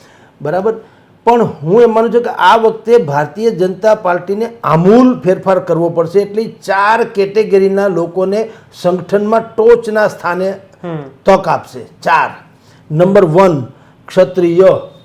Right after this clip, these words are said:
Speaker 1: નંબર ટુ દલિત, નંબર થ્રી આદિવાસી અને નંબર ફોર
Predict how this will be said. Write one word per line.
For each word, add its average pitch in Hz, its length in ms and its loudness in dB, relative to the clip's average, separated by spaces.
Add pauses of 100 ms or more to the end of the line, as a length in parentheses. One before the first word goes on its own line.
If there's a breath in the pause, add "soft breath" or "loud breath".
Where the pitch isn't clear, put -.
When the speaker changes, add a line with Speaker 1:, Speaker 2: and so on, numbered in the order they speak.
(200)
Speaker 1:
નંબર 160 320 0
ટુ 175 500 0
દલિત, 175 560 2 (380)
નંબર 185 300 0
થ્રી 180 400 -2 (120)
આદિવાસી 180 680 0
અને 170 140 -4
નંબર 170 340 0
ફોર 196 600 2